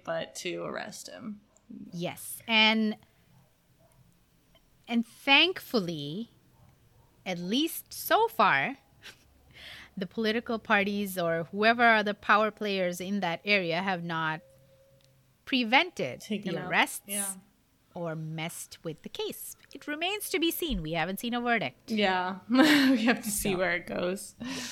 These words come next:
Speaker 2: we have to see where it goes. And I hope the cops have done a good job of collecting all the evidence and testimonies and are able to prosecute this till the end.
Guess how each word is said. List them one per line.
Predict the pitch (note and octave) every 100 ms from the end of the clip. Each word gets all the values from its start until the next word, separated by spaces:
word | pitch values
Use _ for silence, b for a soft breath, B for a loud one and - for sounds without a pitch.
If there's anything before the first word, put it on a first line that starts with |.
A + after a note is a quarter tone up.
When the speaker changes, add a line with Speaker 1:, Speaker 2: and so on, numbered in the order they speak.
| F3
Speaker 2:
we | F#3+
have | G3+
to | A#3
see | - E4
where | E4 D4+
it | C4
goes. | G#3 G3 G3+ - - _ _ _ - _ _ -
And | F#3+ F#3 F#3
I |
hope | F#3 - F#4+ -
the |
cops | E4+ C4 A3 -
have | A#3 G3+
done | G3
a | F#3+
good | F#3+ F3+
job | F#3 E3+
of | E3+ -
collecting | F3+ D#3+ - F3+
all | E3 D#3
the | D#3+
evidence | F#3 G#3+ A3 A3
and | C3+ -
testimonies | G3+ - A3+ A3 G#3+ G#3 G3
and | F3
are | E3+
able | G3 B3 G#3+
to |
prosecute | F#3+ D#3 - - - D#3
this | D3 - - -
till | - G3+ G3
the | F#3+
end. | C#3+ -